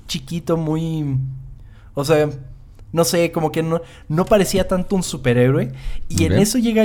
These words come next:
Speaker 1: John Romita y le da un, una forma como que más heroica, le pone como más músculo y así,
Speaker 2: O sea, lo
Speaker 1: entonces
Speaker 2: mete al gym.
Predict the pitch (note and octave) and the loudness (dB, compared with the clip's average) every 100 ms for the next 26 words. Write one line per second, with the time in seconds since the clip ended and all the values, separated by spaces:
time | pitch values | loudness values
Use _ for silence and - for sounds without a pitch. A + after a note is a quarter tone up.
0 | G#3 G3+ G3 F#3 D#3+ C3+ D#3+ G#3+ - - | 4 2 0 0 -2 0 -2 -2 -8 -20
1 | - - E3 D3+ D3+ D#3+ F3+ A3 A3+ A3+ | -14 -4 0 2 2 0 2 2 2 4
2 | A3 G#3+ E3+ E3 C3+ D#3 E3 F3+ - D#3+ | 6 6 4 -4 -10 -8 -4 -4 -2 2
3 | D#3+ E3 E3 E3 E3 C3+ B2+ C3 B2+ C#3 | 2 2 -2 -2 -2 0 2 2 2 2
4 | C3+ C#3 C3+ C#3 D3 C3+ C3 C#3 C3+ B2+ | 0 2 2 0 -2 -2 -2 -4 -2 0
5 | A#2+ B2 C3 C3+ B2+ C3 C#3+ B2+ A#2+ G#2+ | 2 0 2 4 4 2 0 2 2 0
6 | - B2+ B2 G2 A2+ C3+ C#3+ B2 A#2 A2+ | -2 2 4 6 8 8 6 6 6 6
7 | G2+ | 4